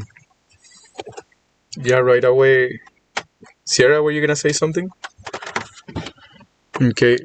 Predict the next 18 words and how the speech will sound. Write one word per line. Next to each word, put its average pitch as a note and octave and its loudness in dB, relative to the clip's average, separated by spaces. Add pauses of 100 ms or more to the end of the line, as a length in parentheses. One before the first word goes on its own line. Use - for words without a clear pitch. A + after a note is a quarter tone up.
(140)
there B2 4
is B2 2
a, C3 4
an, A#2 -8 (420)
an C3 0
experiment C3+ 0
that B2+ 4
we A#2+ 0
can B2 -4
do B2 4
right A#2 4
now A2 0 (200)
to A2 -8
get G#2+ 2 (160)
to A#2 -2
the G#2 4
experience B2 0
that, A2 2